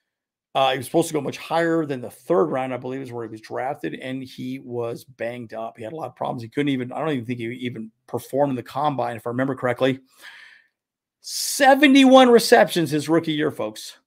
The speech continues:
Woo! Thousand yards, fourteen point seven yards a reception, forty-three yard long, eight touchies. Hell yeah. Two thousand fourteen, seventy-seven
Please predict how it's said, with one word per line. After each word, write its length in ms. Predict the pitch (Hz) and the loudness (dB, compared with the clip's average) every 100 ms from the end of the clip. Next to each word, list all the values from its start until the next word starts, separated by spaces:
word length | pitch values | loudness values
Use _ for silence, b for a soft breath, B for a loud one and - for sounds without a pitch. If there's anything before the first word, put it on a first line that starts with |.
| _ - | _ 8
Woo! 340 | 440 - - _ _ _ _ _ _ _ _ _ _ _ _ _ _ _ - | 10 10 0 _ _ _ _ _ _ _ _ _ _ _ _ _ _ _ 2
Thousand 340 | 165 185 170 | 6 6 4
yards, 420 | 160 - - - _ _ _ _ _ | 0 -2 -8 -20 _ _ _ _ _
fourteen 460 | - 151 151 165 | -4 -4 -2 -4
point 260 | 139 139 127 | -4 -6 -8
seven 340 | - 135 127 | -6 -6 -6
yards 340 | 123 117 117 117 | -8 -8 -10 -12
a 100 | 117 | -16
reception, 720 | 113 - - 226 - 208 170 | -16 -12 -4 -4 -4 -8 -10
forty-three 540 | - 135 131 127 131 | -8 -8 -8 -10 -10
yard 260 | 120 113 113 | -8 -8 -8
long, 460 | 143 202 202 202 - | -2 2 2 0 -4
eight 300 | 240 - - | -4 -4 -4
touchies. 640 | 277 - 180 113 - - _ _ _ _ _ _ _ | -2 -2 -4 -10 -16 -18 _ _ _ _ _ _ _
Hell 320 | _ - 151 113 | _ -4 -2 -4
yeah. 200 | 107 - _ _ _ _ _ _ _ _ _ _ _ _ _ _ _ _ _ _ _ _ _ _ _ _ _ - | -8 -16 _ _ _ _ _ _ _ _ _ _ _ _ _ _ _ _ _ _ _ _ _ _ _ _ _ -2
Two 140 | 175 | 2
thousand 220 | 175 160 | 4 2
fourteen, 460 | - 170 170 175 170 | 2 -2 0 -2 -2
seventy-seven 920 | - 156 143 - 156 147 147 127 _ | 0 0 0 -2 -2 -2 -4 -6 _